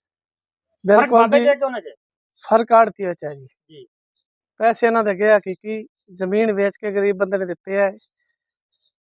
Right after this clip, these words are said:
Speaker 1: ਦੋ ਚਾਰ ਵਾਰੀ ਅਸੀਂ ਵੀ ਉਹਦੇ ਕੋਲ ਗਏ ਆ, ਪਰ ਉਹ ਬੰਦਾ ਕਿਸੇ ਦੀ ਗੱਲ ਸੁਣ ਕੇ ਰਾਜ਼ੀ ਨਹੀਂ। ਚਾਰ ਲੱਖ ਰੁਪਈਆ ਪਹਿਲਾਂ ਜ਼ਮੀਨ ਵੇਚੀ ਤੇ ਇਸ ਬੰਦੇ ਨੇ ਦਿੱਤਾ ਜੀ ਉਹਨੂੰ।
Speaker 2: ਜੀ।
Speaker 1: ਇਹਦੀ ਆੜਤ ਸੀ ਉੱਧਰ।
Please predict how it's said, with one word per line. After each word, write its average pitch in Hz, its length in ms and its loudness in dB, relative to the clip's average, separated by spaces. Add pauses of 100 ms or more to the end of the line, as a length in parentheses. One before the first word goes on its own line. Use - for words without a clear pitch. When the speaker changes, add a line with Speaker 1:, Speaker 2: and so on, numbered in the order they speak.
(320)
Speaker 1:
ਦੋ 214 200 -2
ਚਾਰ 233 300 6
ਵਾਰੀ 233 220 4
ਅਸੀਂ 220 180 -4
ਵੀ 226 60 0
ਉਹਦੇ 208 140 0
ਕੋਲ 202 180 -4
ਗਏ 202 220 4
ਆ, 220 140 0
ਪਰ 214 180 -4
ਉਹ 208 140 -2
ਬੰਦਾ 202 400 2
ਕਿਸੇ 190 360 -12
ਦੀ 180 120 -8
ਗੱਲ 175 160 0
ਸੁਣ 175 220 -12
ਕੇ 170 140 -14
ਰਾਜ਼ੀ 160 260 -8
ਨਹੀਂ। 156 200 -14 (1400)
ਚਾਰ 220 280 4
ਲੱਖ 226 260 4
ਰੁਪਈਆ 214 360 0
ਪਹਿਲਾਂ 220 320 0
ਜ਼ਮੀਨ 202 300 -4
ਵੇਚੀ 190 300 -8
ਤੇ 202 100 -8
ਇਸ 196 160 -4
ਬੰਦੇ 180 240 -6
ਨੇ 185 100 -6
ਦਿੱਤਾ 165 300 -12
ਜੀ 160 80 -10
ਉਹਨੂੰ। 147 220 -10 (320)
Speaker 2:
ਜੀ। 135 160 -20 (140)
Speaker 1:
ਇਹਦੀ 196 220 -4
ਆੜਤ 185 240 4
ਸੀ - 180 -12
ਉੱਧਰ। 143 200 -10